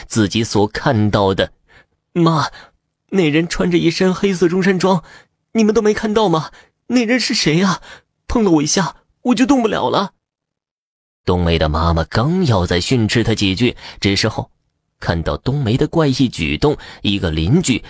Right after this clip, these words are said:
阻止了冬梅的妈妈，并且拉着冬梅妈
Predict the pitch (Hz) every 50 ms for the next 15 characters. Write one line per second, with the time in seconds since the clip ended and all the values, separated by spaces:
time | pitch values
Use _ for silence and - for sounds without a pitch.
0 | - - - - 82 95 131 180 202 - - 104 95 87 90 87 - - 156 135
1 | 135 120 101 104 - 82 76 - 143 165 175 - - - _ _ _ - - -
2 | 98 92 90 85 - 90 80 87 92 - 87 85 104 107 101 98 98 101 110 123
3 | 127